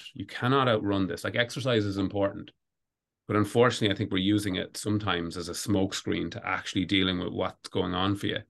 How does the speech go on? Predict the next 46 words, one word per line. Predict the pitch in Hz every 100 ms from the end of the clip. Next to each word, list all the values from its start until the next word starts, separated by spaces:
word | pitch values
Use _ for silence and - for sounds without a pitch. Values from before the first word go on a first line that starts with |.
| _ _ _ _ _
You | 110 101
know, | 87
people | 110 104 95
who | 98
obs-, | 85 - - -
obsessively | 92 - - 104 98 - 110 92 90
train, | - 104 110 87 87
it's, | 85 -
it's, | 107 - - _
it | - 101
is, | 101 98 87 82 - _ _ _ _ _ _ _ _ -
it | 107
is | 107 - -
a | -
healthy | - 127 131 120
thing | 98 117 104
to | 95
do, | 101 120 120
obviously, | 104 107 123 - 143
to | 143 104
be | - 95 -
physically | 104 95 98 101
fit | 92 110 123
and | 110 98
to |
train | - - 92 107 104
and | 90
to | 92
look | 90
after | 92 101 101
yourself. | - 90 87 - - - - -
But | 107 101
if | 107
it's | 101
at | 117 123
the |
cost | - - 110 107 101
of |
not | 98 95 -
dealing | 104 98
with | 87 -
something | 92 95
that's | 87 -
happened | 98 95 113 113
to |
you, | 127